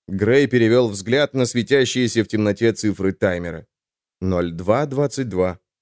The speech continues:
Ноль два двадцать один. Поднявшись на ноги, он подошел к стоявшим рядом Кэт и Рэйчел.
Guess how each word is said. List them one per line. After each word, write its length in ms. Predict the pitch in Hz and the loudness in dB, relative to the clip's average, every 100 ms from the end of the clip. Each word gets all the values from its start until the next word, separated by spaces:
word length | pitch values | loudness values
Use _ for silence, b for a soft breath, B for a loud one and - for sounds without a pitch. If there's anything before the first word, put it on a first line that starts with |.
| _ _ _ _ | _ _ _ _
Ноль 340 | - 104 92 90 | -2 0 0 -2
два 240 | 87 92 | 0 0
двадцать 360 | 85 92 87 85 | 0 -4 -4 -4
один. 360 | 92 92 95 - _ _ _ _ _ _ _ _ | -4 -2 -6 -8 _ _ _ _ _ _ _ _
Поднявшись 580 | - 127 165 208 202 185 | 2 4 2 2 2 0
на 160 | 185 214 | 0 0
ноги, 200 | 214 190 | 2 2
он 160 | 196 | 2
подошел 440 | 185 170 160 - 185 | 2 0 2 2 0
к 60 | |
стоявшим 520 | - 175 180 160 156 147 | 0 2 2 2 0 2
рядом 380 | 170 160 147 | 2 2 -2
Кэт 280 | 117 165 160 - | 0 0 0 2
и 100 | 143 | 2
Рэйчел. 560 | 156 123 92 87 78 | 2 0 -2 -8 -12